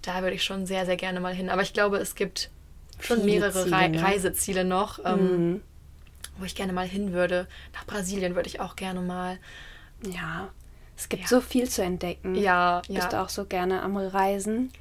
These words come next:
Speaker 1: Ja, ich möchte auf jeden Fall noch viel sehen, aber wie gesagt, ich bin auch super glücklich, <laughs> einmal im Jahr an denselben Ort zu fahren und, äh,
Speaker 2: Das ist
Speaker 1: einfach
Speaker 2: so witzig, weil ich hab dasselbe mit Holland.
Speaker 1: Ja, es ist ein-, es ist auch einfach schön,
Speaker 2: <laughs>
Speaker 1: ne?
Speaker 2: Es ist so schön.
Speaker 1: <laughs> Ähm,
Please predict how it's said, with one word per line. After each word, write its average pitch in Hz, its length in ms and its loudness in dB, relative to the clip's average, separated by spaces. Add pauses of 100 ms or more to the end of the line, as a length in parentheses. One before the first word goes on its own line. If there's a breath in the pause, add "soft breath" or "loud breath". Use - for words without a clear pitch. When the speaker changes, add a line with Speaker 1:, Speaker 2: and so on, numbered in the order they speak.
(120)
Speaker 1:
Ja, 196 240 4
ich - 140 -2
möchte 226 300 -2
auf 185 160 -4
jeden 208 140 0
Fall 190 160 -2
noch 185 160 0
viel 220 300 0
sehen, 196 420 2
aber 180 420 4 (460 loud breath)
wie 220 120 0
gesagt, 196 420 2
ich - 140 -6
bin 202 100 -2
auch 190 160 -4
super 208 320 -10
glücklich, 226 720 0
<laughs> - 0 -
einmal 233 320 8
im 214 120 2
Jahr 202 160 8
an 208 80 2
denselben 208 380 2
Ort 208 280 4
zu 214 160 0
fahren 202 500 4
und, 202 300 0
äh, 185 80 4 (120)
Speaker 2:
Das 220 180 4
ist 247 60 4
Speaker 1:
einfach 196 60 6
Speaker 2:
so 240 140 4
witzig, 247 440 4
weil 185 280 8
ich - 80 -4
hab 233 100 -4
dasselbe 214 400 4
mit 180 220 0
Holland. 170 480 0 (240)
Speaker 1:
Ja, 220 320 4
es 208 200 2
ist - 120 4
ein-, 294 200 12
es 247 120 8
ist 285 100 12
auch 247 100 12
einfach 269 360 12
schön, 311 480 12
Speaker 2:
<laughs> 240 40 10
Speaker 1:
ne? 254 60 12
Speaker 2:
Es 294 60 10
ist 302 160 10
so 269 160 12
schön. 220 460 12 (160)
Speaker 1:
<laughs> 269 200 10
Ähm, 226 380 6